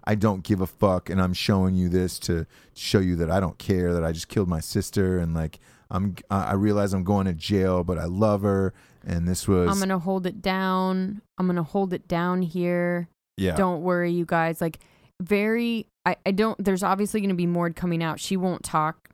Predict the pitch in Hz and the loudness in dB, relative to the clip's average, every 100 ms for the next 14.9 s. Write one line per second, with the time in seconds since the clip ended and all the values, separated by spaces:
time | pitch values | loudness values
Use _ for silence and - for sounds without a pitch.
0 | - - 165 156 - 165 151 - 160 151 | -8 -2 0 -2 -2 -4 -4 -4 -4 -4
1 | - 156 151 - - 226 196 180 165 - | -4 -6 -6 -8 -4 -2 0 0 0 -2
2 | 160 160 151 147 151 - _ _ _ 160 | -2 -2 -2 -4 -6 -10 _ _ _ -6
3 | 151 147 123 165 - _ _ _ - - | -4 -4 -4 -6 -12 _ _ _ -20 -6
4 | 175 165 147 156 160 147 - 147 151 - | 0 2 2 0 0 0 0 -4 0 4
5 | 170 156 143 147 156 - 127 104 110 131 | 4 6 6 4 2 2 0 0 0 2
6 | 113 120 - 120 123 - _ _ _ - | 2 2 2 0 0 -6 _ _ _ -12
7 | - 117 98 - _ _ _ _ _ 104 | 2 4 4 -2 _ _ _ _ _ 4
8 | 101 98 98 98 107 110 95 87 87 82 | 6 4 4 2 2 2 2 0 2 2
9 | 76 104 98 107 - 113 104 - 113 104 | 0 0 2 0 2 2 2 0 2 2
10 | 120 151 - - - 120 - 147 135 120 | 0 -2 -12 -8 0 2 4 4 4 4
11 | 107 110 107 101 95 208 156 101 - 220 | 4 4 4 4 4 4 4 4 2 0
12 | 196 185 180 156 156 175 156 - 151 143 | 0 0 -2 -2 -2 -2 0 2 2 2
13 | - 156 156 117 107 113 101 107 90 92 | 4 4 4 2 4 4 4 2 2 0
14 | 80 82 92 - 113 127 135 - 185 | 2 2 0 2 0 0 -6 -4 -4